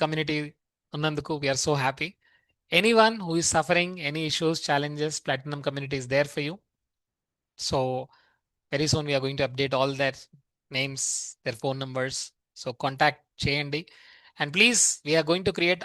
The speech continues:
a very, very happy community of healers, teachers, trainers, coaches,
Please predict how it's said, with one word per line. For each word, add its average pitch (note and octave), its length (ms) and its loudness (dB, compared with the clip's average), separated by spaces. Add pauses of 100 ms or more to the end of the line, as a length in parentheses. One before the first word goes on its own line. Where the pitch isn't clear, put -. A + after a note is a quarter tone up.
a D3 80 -6
very, D3+ 280 0
very E3 340 0 (480)
happy E3+ 600 2 (180)
community D#3 420 0
of D3 220 2
healers, D#3+ 800 0 (720)
teachers, D#3+ 720 2 (420)
trainers, D#3 640 -2 (300)
coaches, - 920 -4